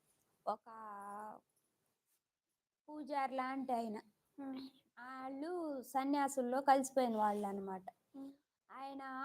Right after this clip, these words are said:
Speaker 1: వాళ్ళ శిష్యులతో కలిసి గుళ్ళోకి వెళ్తున్నాడు.
Speaker 2: ఉమ్.
Speaker 1: గుళ్ళోకి వెళ్తుంటే ఇంకా ఏమైంది, ఆ, వెళ్ళి ఆయన కాళ్ళు పట్టుకుందామా, కాళ్ళు పట్టుకొని, "ఇట్లా,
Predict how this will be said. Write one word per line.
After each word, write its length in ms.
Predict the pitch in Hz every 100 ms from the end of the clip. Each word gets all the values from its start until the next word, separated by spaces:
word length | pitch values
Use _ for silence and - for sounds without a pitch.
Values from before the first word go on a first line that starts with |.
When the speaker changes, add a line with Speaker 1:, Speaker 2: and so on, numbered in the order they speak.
| 294
Speaker 1:
వాళ్ళ 240 | 262 247 254
శిష్యులతో 600 | 247 277 262 302 294 269 240
కలిసి 440 | 226 240 254 - 415 370
గుళ్ళోకి 440 | 269 277 277 269 359
వెళ్తున్నాడు. 640 | 302 277 262 233 208 202 - _
Speaker 2:
ఉమ్. 520 | - 285 - - - 247
Speaker 1:
గుళ్ళోకి 420 | 277 294 302 285
వెళ్తుంటే 540 | 262 247 262 269 330 494 339 220 202 _ _ _ _ _ _ _ _ _ _ _ _
ఇంకా 240 | 247 240 254 247 240
ఏమైంది, 580 | 254 262 247 240 233 233 233 - _ _ - - _ _ _ _ _ _
ఆ, 60 | 220 214 214 220
వెళ్ళి 360 | 240 254 269 349
ఆయన 260 | 269 240 277
కాళ్ళు 340 | 285 269 269
పట్టుకుందామా, 680 | 247 233 - 214 196 190 185 185 - _ _ _
కాళ్ళు 280 | 240 240 254
పట్టుకొని, 640 | 240 233 - 240 233 254 320 254 208 202 196
"ఇట్లా, 260 | 202 -